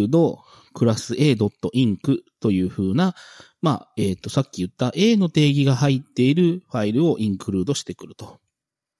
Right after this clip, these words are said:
あ、これ順番的にいいな。この後元ロードするのがいい。悪くないな。えーと、で、えーと、Aを入しておいて、AのインスタンスをドルAに入れます。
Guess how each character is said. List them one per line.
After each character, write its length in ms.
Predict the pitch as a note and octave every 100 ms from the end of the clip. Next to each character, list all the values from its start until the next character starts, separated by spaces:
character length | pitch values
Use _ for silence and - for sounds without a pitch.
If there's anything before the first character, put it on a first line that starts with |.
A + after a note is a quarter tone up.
| _ _ _ _
あ、 300 | - _ -
こ 120 | - B2
れ 60 |
順 220 | B2+ E3+
番 160 | G3+ G#3
的 220 | G3 -
に 180 | C#3+ E3
い 40 |
い 40 | G2
な。 140 | F2
こ 120 | -
の 100 | D3
後 120 | C3 F#2+
元 300 | A#2 D3+ D3+
ロ 100 | B2+
ー 40 |
ド 80 | G2
す 120 | F2+
る 80 | F2+
の 80 | F2+
が 140 | D#2+
い 20 |
い。 40 | - _ - - - - _ _ -
悪 180 | C#3 B2
く 120 | F2+
な 100 | E2+
い 80 | -
な。 200 | - - _ _ _ _
え 200 | C#3 C3
ー 120 | B2 -
と、 220 | A2 - _ _ _ _ _ - - -
で、 340 | F3+ B3 F#2+ - - - - -
え 60 |
ー 180 | A2+ G#2+
と、 300 | - G#2+ G2
A 220 | D#3 D3 D3
を 160 | E3
入 260 | D3+ C3+ G#2+
し 140 | -
て 120 | -
お 140 | F#2+ F#2
い 80 | -
て、 380 | D#3 D3+ A2+ _ -
A 180 | C3 A2+
の 120 | G2
イ 100 | G2+
ン 80 | G#2
ス 60 | -
タ 120 | F#2
ン 100 | F2+
ス 120 | -
を 200 | F3+ G#2
ド 100 | -
ル 160 | G2 G2
A 140 | F2
に 160 | A#2+ C3+
入 40 |
れ 100 | F2
ま 120 | D2 -
す。 220 | -